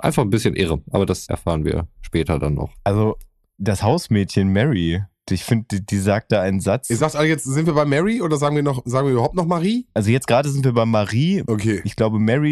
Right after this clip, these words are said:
Speaker 2: ist es erst am nächsten
Speaker 3: Okay,
Speaker 2: Tag.
Speaker 3: aber da heißt sie noch Marie.
Speaker 2: <laughs>
Speaker 3: So, es wird auch langgezogen.
Speaker 2: Ja, also sagen wir Marie.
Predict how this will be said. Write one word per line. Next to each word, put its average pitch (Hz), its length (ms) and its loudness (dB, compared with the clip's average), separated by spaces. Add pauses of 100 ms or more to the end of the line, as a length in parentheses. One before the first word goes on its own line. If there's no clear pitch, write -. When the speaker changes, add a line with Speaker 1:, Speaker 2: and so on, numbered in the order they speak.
Speaker 2:
ist - 200 -2
es 113 100 -6
erst 117 420 -2
am 107 160 2
nächsten 107 280 0
Speaker 3:
Okay, 92 100 0
Speaker 2:
Tag. 80 80 2
Speaker 3:
aber 104 180 0
da 113 140 2
heißt 151 160 0
sie 156 60 -4
noch 151 120 0 (140)
Marie. 320 880 2
Speaker 2:
<laughs> - 20 -10 (480)
Speaker 3:
So, 113 300 2
es 117 160 -2
wird 131 180 0
auch 127 120 2
langgezogen. 107 520 0
Speaker 2:
Ja, 87 240 0 (100)
also 110 220 -2
sagen 117 220 2
wir 117 80 2
Marie. 92 380 0